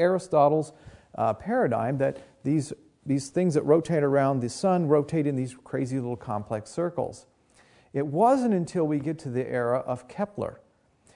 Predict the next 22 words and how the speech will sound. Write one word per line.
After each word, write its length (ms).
with, 280
uh, 160
better 340
telescopes, 760
mathematics, 800
that 280
there 160
was 140
a 80
new 220
paradigm 560
that 100
he 160
came 260
up 160
with. 180
He, 200
his 140
paradigm 400
was 220
that 220
no, 380